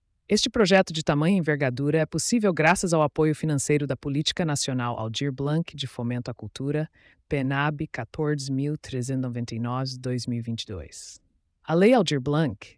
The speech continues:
criada inicialmente como medida emergencial durante a pandemia de covid dezenove para apoiar o setor cultural, evoluiu para uma política nacional de fomento,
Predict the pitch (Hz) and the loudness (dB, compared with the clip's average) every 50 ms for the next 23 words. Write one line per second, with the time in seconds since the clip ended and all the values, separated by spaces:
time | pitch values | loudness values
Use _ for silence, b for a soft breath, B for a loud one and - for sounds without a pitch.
0 | _ _ - - 156 165 165 156 165 160 165 160 160 175 202 - - 208 170 160 | _ _ -4 0 4 6 6 6 6 4 4 4 6 4 4 4 4 4 4 4
1 | 143 143 139 - - - 160 160 151 147 143 135 127 147 156 156 156 151 151 156 | 2 2 0 0 -2 -2 -2 0 0 0 0 0 0 0 2 2 2 2 2 2
2 | 151 143 156 147 - - - 135 123 123 127 123 123 120 127 131 131 - 127 - | 2 2 0 0 0 -2 -2 0 0 -2 -2 -2 -2 -2 0 0 0 -2 -4 -4
3 | - 143 139 135 135 131 131 135 131 123 - - 131 123 117 131 127 120 123 117 | -4 -2 0 0 0 0 0 0 -2 -4 -6 -6 -6 -4 -4 -4 -6 -6 -6 -6
4 | - 127 117 113 127 139 139 123 101 - 87 92 - _ - 131 127 127 - - | -6 -4 -4 -2 -2 -2 -4 -4 -6 -10 -14 -16 -12 _ -6 -4 -4 -2 -2 -2
5 | 143 131 135 147 160 156 - - 131 - 135 127 - - 135 - - 123 123 131 | 0 2 2 2 2 2 0 -2 -4 -4 -4 -6 -6 -8 -10 -8 -6 -4 -2 0
6 | 143 151 160 b b b b b b - 160 143 143 151 147 147 147 147 160 202 | 0 0 -2 b b b b b b -8 -6 -4 -2 -2 -2 0 2 2 2 2
7 | 214 - 214 185 165 160 151 - 160 147 147 160 170 - - - 147 131 135 147 | 2 0 0 0 0 0 0 -2 -2 0 0 0 0 -2 -2 -2 0 0 0 -2
8 | - - 147 139 131 139 135 139 127 - - 160 147 143 139 156 180 - - 214 | -2 -2 -2 -2 -2 -4 -4 -6 -8 -6 -4 -2 -2 0 0 -2 -2 -4 -4 -6
9 | 226 240 | -8 -8